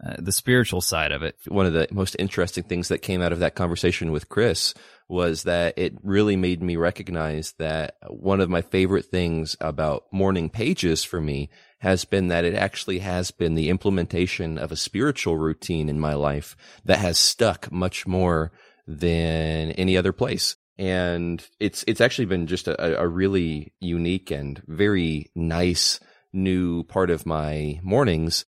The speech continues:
Speaker 2: because I see it as really a way for me to spend time in prayer. We'll have to, we'll have to link over to the thing that Chris Bowler wrote about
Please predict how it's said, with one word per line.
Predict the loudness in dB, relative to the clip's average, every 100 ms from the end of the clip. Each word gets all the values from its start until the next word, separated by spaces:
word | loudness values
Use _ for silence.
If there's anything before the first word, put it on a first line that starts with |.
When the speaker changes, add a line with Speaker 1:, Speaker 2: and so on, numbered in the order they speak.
| _
Speaker 2:
because | -8 -6 -2 -2 -2 -4 -4 -2
I | 0
see | 0 0 2
it | 0 0
as | -2 -2 -4
really | -2 0 2 0 -2 -2
a | -2
way | 0 0 0
for | -2 -6
me | -4 -4
to | -6 -6 -4 -2 -2 -2 -2
spend | 0 0
time | 0 0 2
in | 0
prayer. | 2 0 2 -2 -2 -8 _ _ _ _ _ 0
We'll | 4
have | 4 4
to, | 2 4 4 2
we'll | 2
have | 2 2
to |
link | 0 0 2
over | 0 0
to | -6 -4 -4 -2 -4 -6
the | 0 2 2
thing | 0 2
that | 2 2 0 -6 _ _
Chris | -2 -2
Bowler | 2 2 4 4
wrote | 4 2 0 -4
about | -6 0 2 2 0 -4